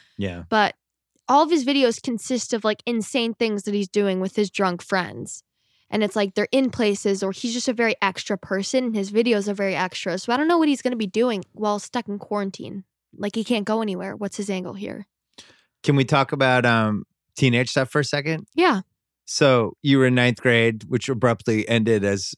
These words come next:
Speaker 1: as, at least for the short term, as we're all hit by the coronavirus.
Speaker 2: Yeah.
Speaker 1: Um,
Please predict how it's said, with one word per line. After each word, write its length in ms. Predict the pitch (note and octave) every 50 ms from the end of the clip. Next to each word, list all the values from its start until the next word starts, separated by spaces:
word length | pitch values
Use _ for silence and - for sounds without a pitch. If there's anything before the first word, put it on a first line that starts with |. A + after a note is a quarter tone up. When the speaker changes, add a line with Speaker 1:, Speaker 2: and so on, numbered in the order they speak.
| _ -
Speaker 1:
as, 460 | A2 G#2 G#2 G2+ F2+ - - - - _ _ _ _ _ -
at 120 | - A2+ G#2
least 260 | G#2+ A2 G#2 - -
for 120 | - A2
the 100 | G2+ G2 F#2
short 280 | - - G#2+ G#2 G2
term, 280 | - A2 G2 F#2 F2 F2
as 180 | F2 E2 -
we're 380 | F#2+ F#2+ F#2 F2+ F2 F2 E2+ - - -
all 300 | G#2 G2 F#2+ F#2+ F2+ - _ F#2 _ _ _
hit 160 | - A#2+ A2
by 160 | G#2 G#2 F#2+ F#2
the 100 | F#2+ F2+
coronavirus. 840 | - - G2+ G2 F#2+ F#2 F2+ F2+ E2+ E2 E2 D#2+ E2 - - - - -
Speaker 2:
Yeah. 300 | A#3 A#3+ A3 F#3 F3+ F#3+ F#3+ - - -
Speaker 1:
Um, 400 | G#2+ G#2 G#2 F#2+ F#2 F2 E2